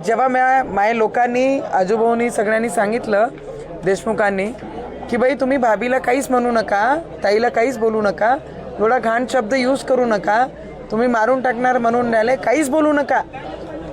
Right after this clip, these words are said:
त्यांचं भाषण संपलं की "आम्ही जाणार आहे." आणि त्यांनी एवढंच म्हटलं फक्त की "आम्ही जाणार आहे." त्यांनी उचलला खुर्च्या आणि फेकणं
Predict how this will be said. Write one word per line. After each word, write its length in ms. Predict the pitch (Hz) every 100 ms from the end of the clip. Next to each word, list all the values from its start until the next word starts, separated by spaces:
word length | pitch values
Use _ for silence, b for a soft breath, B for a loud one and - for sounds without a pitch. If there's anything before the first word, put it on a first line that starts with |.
| -
त्यांचं 320 | 226 220 277
भाषण 360 | 240 - 294
संपलं 340 | 269 269 254 294
की 100 | 277
"आम्ही 220 | 285 285
जाणार 320 | 262 262 277
आहे." 280 | 247 165 - - - - - - - - - -
आणि 680 | 202 220 269 294 320 330 320
त्यांनी 400 | 311 254 269 285
एवढंच 380 | 240 285 330
म्हटलं 340 | 294 302 285 302
फक्त 260 | 277 262 - 277
की 60 | 269
"आम्ही 180 | 262 277
जाणार 340 | 254 254 285
आहे." 200 | 285 240 180 B B B
त्यांनी 180 | 233 262
उचलला 760 | 277 247 - 294 302 311 320 320
खुर्च्या 400 | 262 254 - 294
आणि 180 | 294 294
फेकणं 680 | 247 254 240 269 285 269